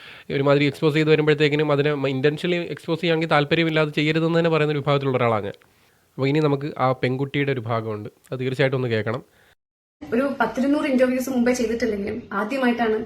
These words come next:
Speaker 2: എൻ്റെ ജീവിതത്തിൽ ഇങ്ങനെ ഒരു അനുഭവം ഞാൻ ഫേസ് ചെയ്യുന്നത്.
Speaker 1: സാരമില്ല, ശീലമായിക്കോളും. ഇനി അങ്ങോട്ട് അത് ശീലമായിക്കോളും. ഹാ, ഈ പെൺകൊച്ചിൻ്റെ ഇന്റർവ്യൂ കാണുമ്പോൾ ഞാൻ വിചാരിച്ചത്, "ഏതാ ഇത്? ഇന്റർവ്യൂവിൽ ഇങ്ങനെ കണ്ടിട്ടില്ലല്ലോ, തുടക്കമായിട്ട് വന്നതാണല്ലോ."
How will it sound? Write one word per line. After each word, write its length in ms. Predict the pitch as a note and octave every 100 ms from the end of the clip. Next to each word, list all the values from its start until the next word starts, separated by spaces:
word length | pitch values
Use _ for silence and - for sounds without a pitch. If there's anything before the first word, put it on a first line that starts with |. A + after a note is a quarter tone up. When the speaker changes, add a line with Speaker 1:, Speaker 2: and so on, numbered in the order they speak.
| -
Speaker 2:
എൻ്റെ 120 | G#3
ജീവിതത്തിൽ 280 | G#3 G3 G#3+ G#3+
ഇങ്ങനെ 160 | G#3 G#3
ഒരു 60 | F#3+
അനുഭവം 260 | F#3 G#3+ A3
ഞാൻ 80 | G3
ഫേസ് 180 | G3 F#3+
ചെയ്യുന്നത്. 280 | G#3+ F#3+ F#3 A#3+ - - _ -
Speaker 1:
സാരമില്ല, 360 | F3 F3 B2+ A#2
ശീലമായിക്കോളും. 580 | D3 D3 B2 - A2 B2 E3+
ഇനി 100 | C#3
അങ്ങോട്ട് 200 | B2 B2 A#2+
അത് 80 | A#2 B2+
ശീലമായിക്കോളും. 560 | A#2 A2 A2 - - _ _ _ _ _ - - - - _ _ _ _ -
ഹാ, 120 | D#3+ D#3 C#3+ D3 C#3 - - - - - _ -
ഈ 60 | A#2
പെൺകൊച്ചിൻ്റെ 360 | C3 C3+ C3+ C#3
ഇന്റർവ്യൂ 200 | B2 C3+
കാണുമ്പോൾ 180 | C3 D3
ഞാൻ 80 | F3
വിചാരിച്ചത്, 260 | D#3+ E3 D3+
"ഏതാ 120 | F3 B2
ഇത്? 100 | B2 A#2 A2+ A2+ A#2+
ഇന്റർവ്യൂവിൽ 280 | C#3+ D3+ D3
ഇങ്ങനെ 120 | D3 B2
കണ്ടിട്ടില്ലല്ലോ, 480 | A#2+ C#3+ B2 A2+ A2 A2 B2
തുടക്കമായിട്ട് 360 | A#2+ B2+ C#3 C3+
വന്നതാണല്ലോ." 420 | A#2+ B2+ A2 G#2+